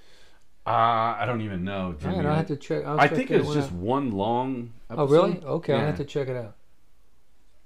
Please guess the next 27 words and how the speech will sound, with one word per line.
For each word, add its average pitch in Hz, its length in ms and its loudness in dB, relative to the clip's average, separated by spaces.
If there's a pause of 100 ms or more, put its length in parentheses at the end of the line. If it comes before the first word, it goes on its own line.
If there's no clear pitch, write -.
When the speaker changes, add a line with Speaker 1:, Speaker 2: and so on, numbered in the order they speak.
(360)
Speaker 2:
Yeah, 190 140 0
I 175 40 4
mean, 233 220 2
you 240 140 2
know, 220 200 6
you, 185 160 4
you 175 220 4
start 202 320 2
hearing 175 220 0
these 151 280 -2
guys 143 380 0
gambling, 135 680 -4
and, 120 160 -8 (420)
or 170 160 4
certain 196 340 0
guys 180 320 4
get 170 160 0
into 151 220 2
whatever, 135 520 6
and 135 200 0
they 160 140 4
can 165 200 -2
explain 139 760 0 (400)
their 135 200 10
side 131 360 4
of 120 120 2
it, 123 220 -4